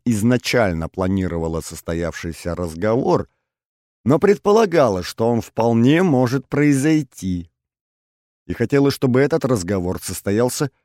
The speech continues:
в отсутствии Скипа, как оно и случилось. Причем его результат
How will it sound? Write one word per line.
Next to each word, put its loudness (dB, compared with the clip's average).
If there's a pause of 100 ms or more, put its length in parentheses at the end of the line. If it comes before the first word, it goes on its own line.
(240)
в -2
отсутствии -2
Скипа, -6 (720)
как -4
оно -2 (240)
и -6
случилось. -8 (880)
Причем 2
его 2
результат 0